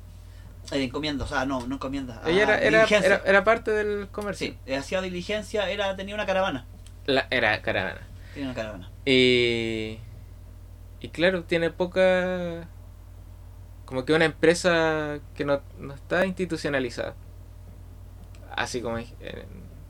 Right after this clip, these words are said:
Speaker 2: igual sí. Pero a lo que me refiero es que
Speaker 1: Ah, y una, una aclaración. Cuando, cuando hablamos de Cassidy, ustedes dirán,
Speaker 2: Ujú.
Speaker 1: "¿Quién es Cassidy?". Es un personaje no jugador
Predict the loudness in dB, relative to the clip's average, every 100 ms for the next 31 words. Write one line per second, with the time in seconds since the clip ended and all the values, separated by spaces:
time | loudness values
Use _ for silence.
0 | -18 -14 -8 -2 -2 -2 -2 -2 -4 -16
1 | -18 -18 -18 -18 -18 -16 -16 -16 -16 -16
2 | -6 0 2 2 2 -2 -2 -4 -4 -4
3 | -4 -6 -4 -2 -4 -4 -4 -4 -2 0
4 | -2 -2 -2 -2 -6 -8 -4 -4 -4 -6
5 | -4 0 0 0 2 0 0 -6 -8 -10
6 | -12 -10 -10 -4 -4 -2 -4 -2 -4 -6
7 | -14 -18 0 2 2 0 -2 -2 -4 -6
8 | -8 -4 -2 0 -2